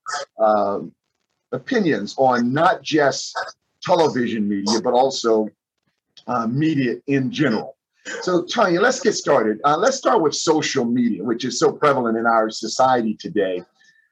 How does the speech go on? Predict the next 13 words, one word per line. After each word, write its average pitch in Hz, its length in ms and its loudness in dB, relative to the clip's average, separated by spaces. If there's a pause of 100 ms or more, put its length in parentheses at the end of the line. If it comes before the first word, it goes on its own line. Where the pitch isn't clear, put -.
Uh, 127 380 4 (960)
do, 202 220 2 (180)
you 196 160 -2
know, 156 100 0 (240)
what 277 160 0
do - 80 2
you 220 160 4
believe 165 420 2
the 139 160 -2 (100)
impact, 143 680 2 (200)
if 202 160 2 (160)
any, 151 440 -4 (520)
uh, 131 560 2